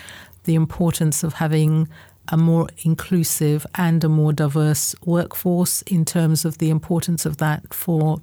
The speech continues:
the bottom line. Uh, despite all of that, I think that there's a degree of complacency. Um, I think that people are very afraid to face up to some of the reality of it. Um, I can understand partly why. Nobody wants to be called,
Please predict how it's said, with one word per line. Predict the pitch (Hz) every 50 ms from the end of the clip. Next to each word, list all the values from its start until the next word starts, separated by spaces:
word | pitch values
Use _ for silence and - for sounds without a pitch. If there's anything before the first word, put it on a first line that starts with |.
| - -
the | - 151
bottom | 139 156 143 - - 156 151 147
line. | 147 147 147 151 156 175 196 202 - - - - - - - - - - - - 214
Uh, | - - 170 -
despite | - 196 190 - - - _ - 233 247 240 220 - - - - _ -
all | 190 165 156 151
of | 143 -
that, | 156 147 147 165 180 - - - - _ _ _ _ - -
I | - 165 156
think | - 220 190 160
that | 196 180 -
there's | 180 165 165 147 -
a |
degree | 151 - 160 - 175 180 175 170
of | 160 - - - _ _ -
complacency. | - 170 170 - - 202 196 196 - - 190 185 - - - 190 180 180 180 175 - - -
Um, | 160 156 156 156 160 - - - - -
I | 160 156
think | - 185 175 165 -
that | - 165 - -
people | - 202 185 - 175 165 165
are | 160 160 160 156 156 160 160 156 - - - - - _ _ -
very | - 170 170 170 160
afraid | 156 151 - - - 185 170 165 170 165 151
to | - - - 170 156
face | - - - - - - 175 165 160 - -
up | - 214 - -
to | - -
some | 165 - - 156 151
of | 143 139
the | 156 147
reality | 147 147 139 147 143 139 - 156
of | 147 143 139
it. | 160 196 226 226 - - - - - - - - _ -
Um, | 214 202 202 196 - -
I | 226 208
can | - 208 202
understand | 196 190 190 185 - - 190 175 170 165 -
partly | - 165 151 - - 151
why. | 147 143 139 151 175 208
Nobody | 214 208 208 208 190 175 180 160
wants | 160 160 147 - -
to | - 160 143
be | 160 151
called, | - - 160 151 147 147 139 139 139 -